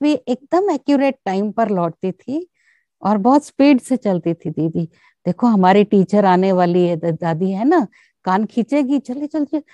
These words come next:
जल्दी चलो, जल्दी चलो", ऐसे करके हमको भगाते, हमको भागना पड़ता था दीदी के साथ। और मुरली में मैं बहुत दीदी के बिल्कुल समीप बैठ जाती थी, क्योंकि दीदी ना बहुत अच्छे प्रश्न पूछती थी, तो जिससे हमारा मनन चिंतन स्टार्ट होता था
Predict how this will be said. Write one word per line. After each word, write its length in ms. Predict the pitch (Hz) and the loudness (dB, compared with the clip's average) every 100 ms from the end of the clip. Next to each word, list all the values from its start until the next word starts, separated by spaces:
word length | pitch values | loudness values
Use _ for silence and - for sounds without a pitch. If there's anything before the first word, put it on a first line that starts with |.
| _ _ | _ _
जल्दी 240 | 247 294 330 | 0 2 2
चलो, 220 | 339 320 | 2 2
जल्दी 320 | 285 302 302 | 4 4 2
चलो", 300 | - 294 277 | 0 -2 -2
ऐसे 240 | 247 220 262 | -2 -4 -4
करके 340 | 226 226 277 | -4 -4 -4
हमको 400 | 226 226 240 233 | -4 -6 -6 -4
भगाते, 420 | 233 208 220 220 | -4 -2 -4 -2
हमको 200 | 226 240 | -2 0
भागना 340 | 240 226 202 220 | 0 0 -2 -4
पड़ता 360 | 214 185 185 | -4 -6 -6
था 140 | 180 175 | -4 -4
दीदी 300 | 175 170 170 | -4 -6 -8
के 120 | - | -12
साथ। 240 | - - - _ _ _ _ _ _ _ _ _ _ _ - | -14 -14 -16 _ _ _ _ _ _ _ _ _ _ _ 0
और 180 | 240 247 | 4 6
मुरली 360 | 254 254 269 | 6 6 4
में 260 | 262 269 269 | 4 4 2
मैं 240 | 254 254 | 2 2
बहुत 200 | 214 247 | 2 2
दीदी 320 | 202 202 220 240 | 2 0 0 -2
के 180 | 247 | -4
बिल्कुल 560 | 202 247 277 _ 330 339 | -4 -4 -6 _ 0 0
समीप 460 | - 233 202 226 - | -2 -4 -4 -4 -4
बैठ 180 | 185 170 | -4 -2
जाती 360 | 175 170 190 | -6 -6 -8
थी, 200 | 196 226 | -10 -8
क्योंकि 320 | 214 196 - 202 | -4 -4 -2 0
दीदी 340 | 196 208 262 | 2 2 2
ना 260 | 262 262 277 _ _ _ _ _ _ _ _ - | 2 0 -4 _ _ _ _ _ _ _ _ -2
बहुत 200 | 240 262 | 0 0
अच्छे 380 | - 196 - 269 | -4 -6 0 0
प्रश्न 480 | - 180 - 247 226 | 0 -8 -4 -2 -2
पूछती 400 | 202 - - 190 | -2 -6 -6 -6
थी, 180 | 180 | -6
तो 160 | 170 196 | -4 0
जिससे 320 | 185 185 247 | 0 0 2
हमारा 320 | 233 220 220 | 4 6 6
मनन 320 | 214 202 233 233 | 6 4 4 4
चिंतन 460 | 240 220 208 226 | 2 2 2 0
स्टार्ट 400 | 220 - 175 165 | 0 -4 -4 -2
होता 280 | 165 160 165 | -6 -4 -6
था 300 | - 226 | -6 -12